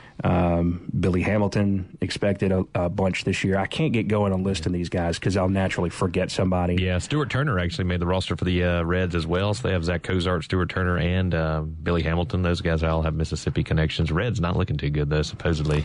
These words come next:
Speaker 1: That's gonna be a long year for them.
Speaker 2: Yeah.
Speaker 1: But they're gonna get to look at a lot of different things
Speaker 2: Yeah.
Speaker 1: to see what fits maybe going forward
Speaker 2: A lot of losing,
Speaker 1: for the next
Speaker 2: probably.
Speaker 1: three or four years.
Speaker 2: Uh, but yeah, and
Speaker 1: And
Speaker 2: our
Speaker 1: then
Speaker 2: s-
Speaker 1: Seth Smith is with Baltimore.
Speaker 2: Yeah,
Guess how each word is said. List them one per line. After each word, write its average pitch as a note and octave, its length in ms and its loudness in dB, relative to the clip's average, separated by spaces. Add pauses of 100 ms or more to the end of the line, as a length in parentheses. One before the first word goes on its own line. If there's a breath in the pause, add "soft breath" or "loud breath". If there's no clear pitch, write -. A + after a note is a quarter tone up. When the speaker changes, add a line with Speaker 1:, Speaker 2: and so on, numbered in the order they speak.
(140)
Speaker 1:
That's A#2+ 180 -2
gonna D#3 160 0
be C#3 60 2
a C3+ 60 2
long B2 240 2
year G#2+ 200 0
for - 120 -6
them. - 240 -6
Speaker 2:
Yeah. D2 280 -2
Speaker 1:
But A#2+ 100 -2
they're F3+ 100 0
gonna F3 140 0
get E3+ 140 0
to E3 60 0
look D#3+ 180 0
at B2 80 0
a A2 40 2
lot B2 160 2
of A#2 60 0
different A2+ 280 -2
things E2+ 440 -4
Speaker 2:
Yeah. D#2+ 240 0
Speaker 1:
to G2+ 80 2
see G#2 160 0
what F#2+ 220 2
fits - 440 -4
maybe D#2+ 300 0 (240)
going F2 240 2
forward D#2 220 0
Speaker 2:
A - 20 2
lot E2+ 120 2
of D#2+ 60 2
losing, D#2+ 200 0
Speaker 1:
for D2+ 60 -2
the D#2 60 0
next D#2 220 0
Speaker 2:
probably. C#2+ 220 -2
Speaker 1:
three - 100 2
or G#2 60 0
four - 280 -2
years. - 500 -6 (140)
Speaker 2:
Uh, G#2 160 0
but F#2+ 120 0
yeah, A#2 60 0
and D#3 80 0
Speaker 1:
And B2+ 100 0
Speaker 2:
our A2 80 2
Speaker 1:
then D3 80 0
Speaker 2:
s- B2+ 80 -4
Speaker 1:
Seth D#3+ 220 -2
Smith B3 320 -2
is G3+ 140 0
with D#3+ 200 -2
Baltimore. A2+ 640 0
Speaker 2:
Yeah, G2+ 220 -2